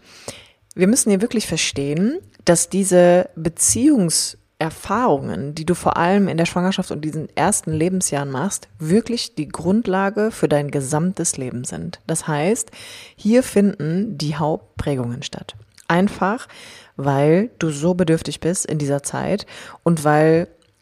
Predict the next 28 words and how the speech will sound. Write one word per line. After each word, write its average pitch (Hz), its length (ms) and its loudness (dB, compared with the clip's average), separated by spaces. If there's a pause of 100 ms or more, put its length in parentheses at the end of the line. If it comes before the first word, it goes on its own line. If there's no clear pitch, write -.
für 185 180 0
dich 214 360 2
eigentlich 170 260 -2
nichts - 320 0
lebensnotwendiger 175 1000 0
ist, 196 300 -2
als 170 320 2
in 160 200 -4
enger 190 300 -2
Anbindung 180 600 0
an - 140 -4
deine 147 260 0
Eltern 151 380 -4
zu 147 140 -6
sein 143 360 -4
und 156 160 -6
von 147 200 -4
denen 160 400 2
wirklich 180 440 0 (460)
sehr, 175 400 6
sehr 180 240 4
viel 185 300 0
Kontakt, - 720 -2 (480)
Bedürfniserkennung 208 1300 4
und 165 140 -2
Befriedigung 180 560 0
zu - 160 -4
erleben 170 460 -2